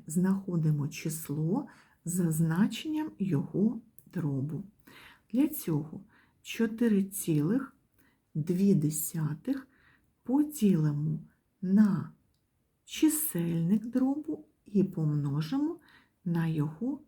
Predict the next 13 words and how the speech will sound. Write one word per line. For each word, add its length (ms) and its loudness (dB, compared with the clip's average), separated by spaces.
знаменник. 1000 -4
Чотири 460 2
цілих 360 2
дві 160 2
десятих 600 0
поділимо 640 2
на 140 0
шість. 580 -12
Сорок 380 4
два 360 0
ділимо 460 2
на 140 0
шість. 580 -10